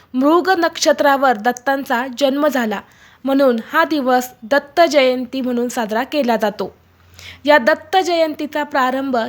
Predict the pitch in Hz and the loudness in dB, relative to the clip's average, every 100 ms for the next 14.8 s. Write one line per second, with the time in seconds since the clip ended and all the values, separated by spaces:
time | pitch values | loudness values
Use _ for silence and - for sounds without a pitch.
0 | 240 - 262 254 220 302 339 330 330 294 | -4 2 2 4 4 4 2 -4 -6 -4
1 | 285 262 240 269 - 311 269 302 311 254 | -2 -2 -2 -4 -4 -2 -2 0 2 2
2 | 220 220 - - - _ - 302 285 320 | 0 -6 -14 -20 -20 _ -2 2 4 2
3 | 349 339 269 262 - 320 277 330 311 233 | 0 -2 -2 -4 -2 2 2 2 -2 -2
4 | 247 240 - 262 - - 302 330 330 311 | -2 -4 -8 -8 -8 -6 -4 -2 -2 -2
5 | 269 240 240 294 285 220 220 220 220 - | -2 0 0 2 2 2 2 -2 -6 -10
6 | _ - - - 247 285 311 311 330 330 | _ -20 -20 -4 0 2 2 2 2 4
7 | 302 285 269 269 269 285 285 254 247 254 | 4 4 0 -2 -4 -4 -4 -2 -4 -6
8 | 240 233 - 269 240 269 294 320 - 285 | -8 -6 -2 -2 2 2 2 -2 0 0
9 | 269 269 247 233 247 233 247 262 254 233 | 2 0 0 -2 -2 -4 0 2 2 -2
10 | 214 247 285 320 262 214 226 226 - 262 | 2 4 4 2 0 0 -2 -6 -8 -8
11 | - 302 294 269 247 226 233 311 285 233 | -8 -8 -6 -4 -4 -2 -2 0 0 2
12 | 214 202 214 - _ _ _ - - 302 | 0 -2 -8 -12 _ _ _ -10 0 2
13 | 330 311 330 302 254 - 277 220 294 381 | 2 2 2 2 0 -4 -2 4 4 4
14 | 392 - 330 311 311 285 226 | -2 -2 -4 -4 -4 -2 -2